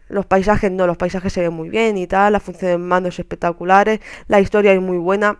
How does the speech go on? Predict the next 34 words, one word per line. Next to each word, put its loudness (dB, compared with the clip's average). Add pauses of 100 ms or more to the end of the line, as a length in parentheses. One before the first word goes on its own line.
(160)
Lo 2
que 4
le 6
falla 2 (160)
es -2
que -2
le 2
falta -2
chicha -6
al -2
juego. -2 (300)
En -4
mi 2
opinión, 0
le 2
falta 0
más -4
acción -2
al -4
juego. -4
Ahí 0
a -2
veces -2
la -2
historia -4
se -2
me -2
ha -2
hecho -4
aburrida. -4 (320)
Le -4
falta 2
más 0
acción. -4